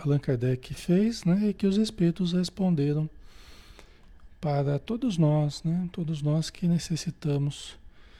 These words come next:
de informações mais profundas, né? São questões de profundo interesse para qualquer ser humano, né?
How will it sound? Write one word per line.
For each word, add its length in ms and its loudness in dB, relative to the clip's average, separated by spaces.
de 200 -2
informações 1000 2
mais 220 -2
profundas, 1080 2
né? 300 0
São 300 -2
questões 720 6
de 140 6
profundo 540 4
interesse 880 4
para 640 2
qualquer 380 2
ser 220 0
humano, 420 2
né? 280 -2